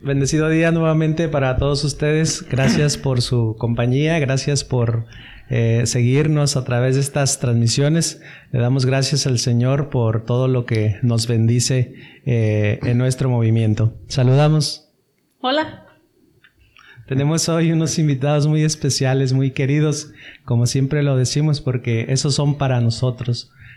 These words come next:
Speaker 1: Queremos mucho a nuestra comunidad, queremos mucho a nuestros hermanos. Los presentamos, hermanos.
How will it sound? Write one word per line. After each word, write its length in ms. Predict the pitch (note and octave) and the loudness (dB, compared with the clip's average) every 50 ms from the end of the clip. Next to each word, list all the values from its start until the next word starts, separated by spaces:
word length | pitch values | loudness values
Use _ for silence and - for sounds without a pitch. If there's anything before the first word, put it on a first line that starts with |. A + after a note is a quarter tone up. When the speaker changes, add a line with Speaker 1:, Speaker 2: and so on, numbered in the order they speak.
| - _ | -10 _
Speaker 1:
Queremos 300 | - A#2 B2 C3+ C#3 C3+ C#3 | -2 0 2 2 2 2 2
mucho 240 | C#3+ C#3+ C#3+ - C#3+ | 0 0 -2 -2 0
a 40 | |
nuestra 320 | C3+ B2+ B2+ - A#2+ A2+ A2+ | 0 0 0 0 -2 -2 0
comunidad, 580 | A#2+ A2+ A2+ A#2 A#2 A#2+ C3+ D3 D#3+ E3+ E3 | 0 2 2 4 4 2 2 2 2 0 0
queremos 340 | - C#3+ C#3 C#3 C#3+ C#3+ C3+ | 0 0 0 0 0 0 0
mucho 440 | C#3 C#3+ C#3 - - D3 D3 D3+ - | 0 0 -2 -2 -2 -2 -2 0 0
a 60 | C3 | 0
nuestros 420 | B2 A#2+ A#2 - - A#2+ A#2+ - B2+ | 2 2 0 0 0 0 0 0 0
hermanos. 520 | A#2 A#2 A#2 A#2 A2+ A2+ A2+ - - - - - - - - - - - - - - - | 0 0 2 2 2 2 2 0 -2 -6 -14 -20 -14 -10 -10 -10 -10 -14 -18 -14 -10 -8
Los 100 | A#2+ - | -8 -6
presentamos, 560 | - C#3 A#2+ C#3 C3+ C3 D3+ D3+ D#3 D#3+ D3 - | -4 -2 -2 0 0 0 0 0 0 0 0 0
hermanos. 520 | D3+ D#3 D#3 D3+ D#3 D3+ - - - - | 0 0 2 0 0 -2 -4 -8 -16 -18